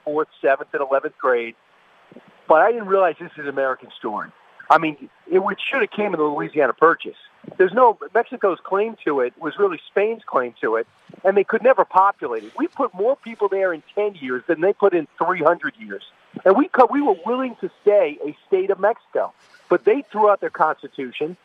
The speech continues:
Santa Anna, and you'll love this word, said, "My people are not ready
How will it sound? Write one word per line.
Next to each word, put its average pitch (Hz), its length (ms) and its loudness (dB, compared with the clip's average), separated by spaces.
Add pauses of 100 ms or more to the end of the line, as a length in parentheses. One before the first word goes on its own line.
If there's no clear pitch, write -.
(260)
Santa 233 280 2
Anna, 208 240 0
and 165 100 -8
you'll 165 140 -2
love 185 180 0
this 185 140 -2 (100)
word, 175 340 0
said, 147 200 0 (460)
"My 196 280 4
people 220 360 0
are 165 180 0
not 160 260 -2
ready 208 280 -4